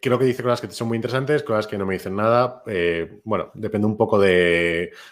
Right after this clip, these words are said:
depende un poco de las declaraciones. No es que me haya leído, o sea,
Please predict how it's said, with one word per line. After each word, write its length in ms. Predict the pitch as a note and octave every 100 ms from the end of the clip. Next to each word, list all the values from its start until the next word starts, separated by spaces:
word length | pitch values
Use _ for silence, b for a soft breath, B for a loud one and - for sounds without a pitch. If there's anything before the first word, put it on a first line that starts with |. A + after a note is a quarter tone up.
| B
depende 220 | A#2 A#2+
un 40 | A#2+
poco 100 | B2
de 60 |
las 80 | B2
declaraciones. 520 | - G2+ G#2+ G2+ -
No 180 | C3+ B2+
es 140 | C#3+ C#3+
que 140 | C#3
me 160 | C3+ B2
haya 200 | A#2+ A2+
leído, 420 | A2 G#2+ G#2+ G#2
o 600 | G#2 - - - _ -
sea, 400 | A#2+ G#2+ G#2 -